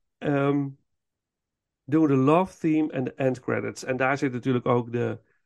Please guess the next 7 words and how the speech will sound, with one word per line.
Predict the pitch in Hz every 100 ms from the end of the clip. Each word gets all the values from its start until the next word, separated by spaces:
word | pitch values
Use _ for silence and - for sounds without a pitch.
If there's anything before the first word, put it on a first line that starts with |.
| _ _ _ _
het | - 120 - _
Hercules | - 131 135 139 123 -
thema | 143 123 120 113 127
in. | 143 135 214 - _ _ _ _ _ _ _
En | - 143
dan, | 160 165 156
eh, | 143 139